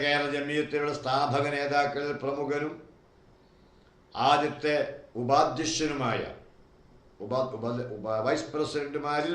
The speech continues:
ഒരാളുമായ മൗലാന എ പി അഹമ്മദ് കുട്ടി മുസ്ലിയാർ പാങ് മഹാനവറുകളെ നാം പരിചയപ്പെടുത്തി. ഇനി നമ്മൾ ഇന്ന് സംസാരിക്കാൻ പോകുന്നത്,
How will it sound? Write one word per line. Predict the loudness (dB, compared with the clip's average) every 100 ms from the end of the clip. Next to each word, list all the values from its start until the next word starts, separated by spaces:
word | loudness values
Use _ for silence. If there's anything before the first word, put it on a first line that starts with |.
| -2
ഒരാളുമായ | 2 4 4 0 -4 -6 -10 -16 -20 -20 -20 -20 -20 -20 -20 -20 -6
മൗലാന | 0 2 4 4 4 4 0 -8 -20 -20 -20 -20 -20 _ -20 -16 -2
എ | 2 2
പി | 2 2
അഹമ്മദ് | 2 2 -2 -4
കുട്ടി | -6 -6
മുസ്ലിയാർ | -6 -2 2 4 4 0 -10 -12 -4
പാങ് | 0 0 -2 -6 -10 -20 -20 -20 -20 -14 -4
മഹാനവറുകളെ | 0 2 2 2 0 0 0 0
നാം | -2
പരിചയപ്പെടുത്തി. | -4 -4 -4 -6 -6 -12 -14 -20 -20 -20 -20 -20 -20 -20 -20 -20 -20 -20 -20 -20 -20 -20 -12
ഇനി | -6 -2 -2
നമ്മൾ | 0 -2
ഇന്ന് | -2 -2 -2
സംസാരിക്കാൻ | -2 0 2 2 0 0 0
പോകുന്നത്, | 0 -2 -4 -4